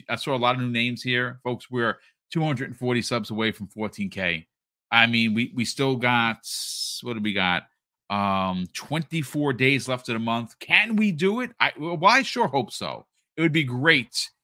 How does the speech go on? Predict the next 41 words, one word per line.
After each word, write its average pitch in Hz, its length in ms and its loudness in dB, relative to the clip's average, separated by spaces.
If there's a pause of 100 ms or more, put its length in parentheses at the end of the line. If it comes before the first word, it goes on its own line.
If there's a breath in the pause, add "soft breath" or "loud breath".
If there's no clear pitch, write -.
(140)
to - 40 -20
close 139 340 0
out 131 200 2
twenty 135 260 -6
twenty-three 123 800 -2 (380)
with 117 120 -8
the 110 60 -10
fourteen 131 480 -2
K 110 220 2
banner 120 600 2 (240)
and 95 120 -8
having 120 260 2
the 113 100 0
year 120 220 2
that 110 140 -2
we've 147 240 2
had. 143 420 4 (220)
We'd 120 180 0
be 110 140 0
very 117 320 0
grateful 113 440 -4
for 107 320 -6
it. - 120 -10
So 113 120 -8
if 98 120 -10
you're 107 100 -2
new, 139 520 0 (280)
you're 101 140 -6
finding 139 400 0
the 127 80 -8
channel 127 360 -2
for 113 120 -14
the 117 80 -10
first 123 320 -6
time, 117 320 -2
please 120 460 0 (360)
consider 113 500 -4
subscribing. 113 920 -2 (380)
Um, 101 520 2
and 113 100 -2
that, 190 160 -6